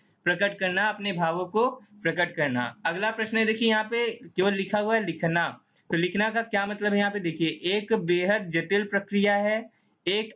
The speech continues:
अनिवार्य कुशलता है जिसे जल्दी प्राप्त किया जाना है, एक तरह की बातचीत है, एक अत्यंत यांत्रिक प्रक्रिया है। तो दोस्तों, इसका क्या होगा? इसका option होगा सी, लिखना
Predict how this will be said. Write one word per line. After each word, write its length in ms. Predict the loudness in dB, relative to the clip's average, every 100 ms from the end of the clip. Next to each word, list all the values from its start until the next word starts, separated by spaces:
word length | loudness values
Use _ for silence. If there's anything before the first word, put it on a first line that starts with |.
| -2
अनिवार्य 520 | 0 2 2 0 -2
कुशलता 500 | -6 -2 -2 0 0
है 320 | 0 0 -2
जिसे 260 | -4 -2 0
जल्दी 380 | 0 0 0 0
प्राप्त 400 | 0 0 -2 -10
किया 340 | 0 2 2
जाना 260 | 2 0 -4
है, 320 | -6 -8 -10 _ _ _ _
एक 300 | 0 0 0
तरह 180 | 0 2
की 200 | 0 -2
बातचीत 640 | 0 0 -2 -6 -4 -2 2
है, 300 | 2 0 -6 _ _ -2
एक 220 | -2 -4 -4 -2
अत्यंत 880 | -2 -4 0 0 0 2 2 0 -4
यांत्रिक 680 | -2 -2 -2 -2 -2 -2 -6 _ _ _
प्रक्रिया 520 | -4 -2 0 2 2
है। 260 | 0 -8 -14 -20 -20 -2
तो 80 | 2
दोस्तों, 360 | 2 2 2 0 0
इसका 280 | -2 -2 0
क्या 240 | 0 2
होगा? 460 | 2 0 0 -2 -8 -20 -20 _ -20 _ _ _ _ _ _ _
इसका 240 | -4 2 2
option 320 | 2 0 2
होगा 280 | 2 2 0
सी, 540 | -2 0 2 0 -4 _ _ _ _ 0
लिखना 500 | 2 4 4 2